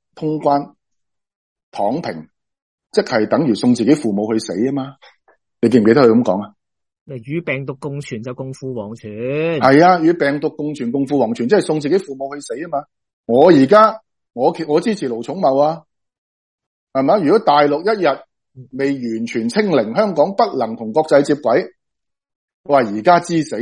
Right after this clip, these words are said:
Speaker 1: 咯喎。屌，嗰個林葉劉出嚟，哇，要，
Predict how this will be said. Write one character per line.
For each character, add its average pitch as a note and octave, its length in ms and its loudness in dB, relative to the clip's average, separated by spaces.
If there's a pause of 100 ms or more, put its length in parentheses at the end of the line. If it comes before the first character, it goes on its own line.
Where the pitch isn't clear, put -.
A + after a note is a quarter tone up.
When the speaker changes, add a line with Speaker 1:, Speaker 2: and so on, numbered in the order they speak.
Speaker 1:
咯 C3 100 0
喎。 G#2 420 -6
屌， E3 200 4
嗰 F3+ 140 2
個 E3 100 4
林 G2 440 -2
葉 A2 120 -4
劉 A#2+ 280 4
出 F3+ 100 4
嚟， G#2 220 2 (520)
哇， C#3+ 320 6
要， D3+ 240 2